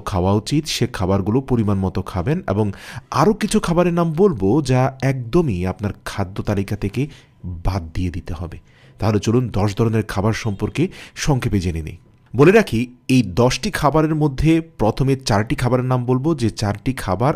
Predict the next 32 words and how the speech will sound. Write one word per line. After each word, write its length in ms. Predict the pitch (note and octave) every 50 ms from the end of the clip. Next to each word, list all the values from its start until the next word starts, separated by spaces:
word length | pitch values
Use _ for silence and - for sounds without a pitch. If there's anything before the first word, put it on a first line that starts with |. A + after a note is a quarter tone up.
| - -
আপনি 200 | G#2 - C3+ D3+ D3+
কখনোই 380 | - A#2+ A#2+ - C#3 B2 A#2 - G#2
খাবেন 220 | F#2 E2 F2 E2 E2
না। 60 | D2 D2 - - - - - - -
এক 140 | F2+ G2+ -
নম্বর 280 | A#2+ A#2 A2+ B2 B2 B2
হচ্ছে 180 | A#2 - - C#3 - - - - C3+ - -
ইনস্ট্যান্ট 560 | B2+ B2+ A#2+ A2 - - - G#2+ G2 F2 - -
নুডলস। 340 | F2 E2 D#2 D#2 D2 - - - - - _
প্রিয় 180 | - - F2 E2 F2+
দর্শক, 320 | F2+ F2+ - - - B2+ B2+ - -
ইনস্ট্যান্ট 440 | G#2+ G2+ G2+ - - - C3 A2+ G#2+
নুডলসের 440 | G2 A2 G#2+ G#2 A2 - - A2 G2+
মধ্যে 380 | G2 F#2 F#2+ F2+ E2 - - G2 F#2 F2+ - _ -
এমন 260 | A#2 A#2 C3+ E3 F3 E3+
কিছু 260 | E3+ E3+ D#3 - F3 D3 - - -
সোডিয়াম 460 | - - F#2 E2+ - D#3+ G#3+ A3+ A#3 A3
থাকে, 420 | - - B2 G#2 - - - E2 F2 F#2+ G2+ - D3+ - _ _ -
যা 140 | A#2 F#2+ G#2+ F#2 -
ধীরে 240 | - - G#2 G2+ G2+
ধীরে 220 | E2+ F#2 F#2 G2+ A#2 - - _
কিডনিকে 460 | - - F#2 E2+ E2+ F#2 F#2 - - A#2+ A#2 F2+ E2+ F2 F2
নষ্ট 320 | F2+ F#2+ - - - - G2+
করে 240 | E2+ - F2+ F#2+ F#2+
দেয়। 200 | - F#2 F#2+ - - _ _ _ _ -
যারা 220 | - A2+ A2+ A2+ G#2+ - - -
প্রায়ই 380 | - F#2+ F#2+ A2+ C#3+ G#3+ B3 A#3+
ইনস্ট্যান্ট 380 | G#3 G3 F#3+ - - G3 E3+ D3+
নুডলস 280 | C3 B2+ B2 C3+ A#2 G#2 G#2
গ্রহণ 260 | F#2+ A2 G#2+ A2 G2 - -
করছেন, 360 | G2 F2+ - - - B2+ C#3+ E3 F3 - - - - _ _ -
তারা 180 | - F#2 F#2